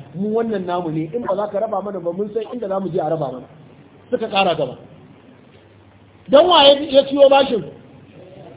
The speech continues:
Don su, don rayuwarsu ta yi kyau ko? To, ga sakamakon da suke masa. Shi sa gara ka yi, ka ci,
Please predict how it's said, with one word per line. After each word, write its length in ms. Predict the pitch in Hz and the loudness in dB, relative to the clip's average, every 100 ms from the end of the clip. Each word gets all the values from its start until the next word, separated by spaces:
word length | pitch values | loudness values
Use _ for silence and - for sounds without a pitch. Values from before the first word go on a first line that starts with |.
| - - - 240 | -20 -20 2 4
Don 200 | 285 - | 4 2
su, 160 | 285 277 | -4 0
don 180 | 294 | 2
rayuwarsu 440 | 311 254 262 262 226 | 4 4 4 2 0
ta 60 | 196 | -4
yi 100 | 202 | 0
kyau 180 | 208 | -2
ko? 240 | 170 226 - 160 156 | 0 -2 -4 -12 -10
To, 100 | 165 | -6
ga 160 | 196 185 | -4 -4
sakamakon 420 | 185 170 214 233 220 | -6 -6 -6 -6 -6
da 80 | |
suke 260 | 175 - 156 | -8 -8 -10
masa. 200 | 139 131 - _ _ _ _ _ _ _ _ _ _ _ _ - | -10 -14 -20 _ _ _ _ _ _ _ _ _ _ _ _ -14
Shi 140 | 214 214 | -8 -2
sa 180 | 214 180 | 0 0
gara 440 | 156 226 240 247 254 | 0 2 4 4 2
ka 140 | 233 | -2
yi, 280 | 190 190 196 - - - _ _ - | -4 -4 -8 -14 -20 -20 _ _ -12
ka 60 | 156 156 | -12 -10
ci, 160 | 226 | -14